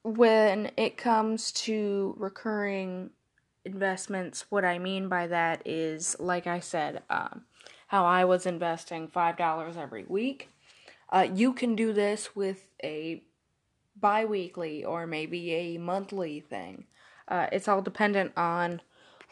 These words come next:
how you decide to, um,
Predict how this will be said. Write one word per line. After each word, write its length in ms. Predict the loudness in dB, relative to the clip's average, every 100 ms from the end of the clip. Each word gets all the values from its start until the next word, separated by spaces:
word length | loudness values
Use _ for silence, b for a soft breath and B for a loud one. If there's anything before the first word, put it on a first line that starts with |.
| -12 -10 -12
how 380 | 2 4 6 4
you 800 | 0 0 2 2 2 0 -2 -4
decide 680 | -8 -4 0 2 4 0 -4
to, 480 | -6 -2 -2 -4 -8
um, 520 | -8 -6 -4 -8 -12